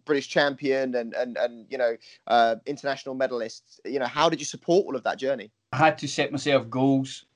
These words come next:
Speaker 2: it was, I wanted to get a British tracksuit.
Speaker 1: Nice.
Speaker 2: I remember that one. I was like, "How am I gonna get that?" Okay, th-, these are the stepping stones to get that British tracksuit. And I was able to do that. And,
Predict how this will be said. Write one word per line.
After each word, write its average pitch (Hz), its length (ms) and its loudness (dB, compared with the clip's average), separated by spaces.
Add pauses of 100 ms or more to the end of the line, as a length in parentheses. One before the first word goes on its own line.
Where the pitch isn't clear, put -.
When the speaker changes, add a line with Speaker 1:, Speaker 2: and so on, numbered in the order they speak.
Speaker 2:
it 127 160 -2
was, 123 280 -8
I 123 80 6
wanted 135 380 2
to - 80 -16
get 120 160 6
a 113 80 4
British 113 360 -2
tracksuit. - 460 0 (800)
Speaker 1:
Nice. 113 300 -12 (100)
Speaker 2:
I 135 80 4
remember 139 300 8
that 135 200 8
one. 113 240 -2
I 117 80 -4
was 117 140 -8
like, 117 160 -6
"How 151 140 -2
am 147 100 0
I 135 40 0
gonna 131 220 0
get 120 160 -2
that?" 113 260 0 (200)
Okay, 123 240 -6
th-, 127 180 -6
these 143 220 2
are 139 40 -2
the 131 60 -4
stepping 131 460 2
stones 104 480 -8 (440)
to 123 100 -4
get 120 200 4
that 120 180 6
British 120 260 -8
tracksuit. - 480 0 (320)
And 117 120 -2
I 113 60 2
was 113 180 -2
able 127 220 -2
to 117 160 -8
do 113 180 -4
that. 117 300 6 (460)
And, 113 600 2